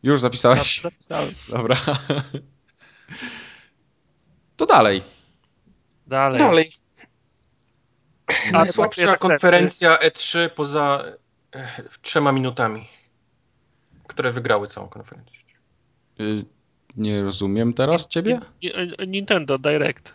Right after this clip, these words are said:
Speaker 1: A, Nintendo Direct, tak.
Speaker 3: Nintendo.
Speaker 1: Tak. No,
Speaker 3: Nintendo
Speaker 1: Bayonetta dwa.
Speaker 3: Direct, Mario w strojach kotka.
Speaker 1: Pokemony w strojach Zeldy. <laughs>
Speaker 2: Nie, no ale to,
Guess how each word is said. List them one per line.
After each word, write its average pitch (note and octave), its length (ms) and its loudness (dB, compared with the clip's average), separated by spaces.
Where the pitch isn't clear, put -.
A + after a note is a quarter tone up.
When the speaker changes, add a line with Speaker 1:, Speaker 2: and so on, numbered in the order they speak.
Speaker 1:
A, G#3 160 8
Nintendo G3+ 460 8
Direct, G3 360 0
tak. D#3+ 220 4
Speaker 3:
Nintendo. B2+ 380 -2
Speaker 1:
Tak. F3 260 4
No, E3+ 240 6
Speaker 3:
Nintendo C3+ 100 2
Speaker 1:
Bayonetta C#3 480 4
dwa. D3 320 4
Speaker 3:
Direct, C3+ 220 -2
Mario G3 880 -2
w - 40 -16
strojach F#3 540 0
kotka. A2 580 -6
Speaker 1:
Pokemony F3 800 -2
w - 80 -14
strojach E3+ 640 0
Zeldy. C#3 540 2
<laughs> - 2000 -2
Speaker 2:
Nie, G3 180 6
no G3+ 60 -2
ale G#3+ 100 4
to, A#3 120 -4